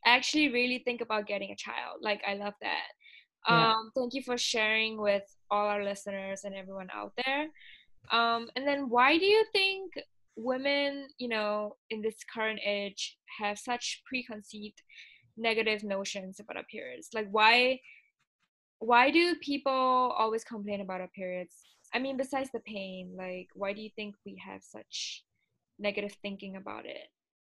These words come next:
Speaker 2: Um, so this one's a tough one because I think, I guess it depends.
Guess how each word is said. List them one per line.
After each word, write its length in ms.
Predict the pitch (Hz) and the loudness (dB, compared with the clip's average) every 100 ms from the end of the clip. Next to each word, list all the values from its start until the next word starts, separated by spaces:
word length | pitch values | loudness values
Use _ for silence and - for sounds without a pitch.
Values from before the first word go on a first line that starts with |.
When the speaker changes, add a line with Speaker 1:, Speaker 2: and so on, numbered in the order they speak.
| _ _ - - - - - - - - - 180 - - - | _ _ -20 -20 -20 -20 -18 -12 -4 -4 -4 -16 -16 -4 8
Speaker 2:
Um, 440 | 190 202 196 190 | 12 12 10 6
so 360 | 190 214 202 180 _ | 6 10 10 8 _
this 180 | 190 214 | 4 6
one's 140 | 247 240 | 6 6
a 60 | |
tough 300 | 226 196 202 | 10 8 10
one 200 | 185 160 | 8 8
because 280 | 156 156 160 | 4 0 2
I 100 | 175 165 - | 2 0 2
think, 300 | 185 175 180 - _ _ _ _ _ | 2 2 -2 -16 _ _ _ _ _
I 100 | 185 | 8
guess 240 | 185 226 302 | 10 8 6
it 80 | 254 | 4
depends. 800 | 302 220 196 190 190 180 - | 4 8 8 8 2 -2 -12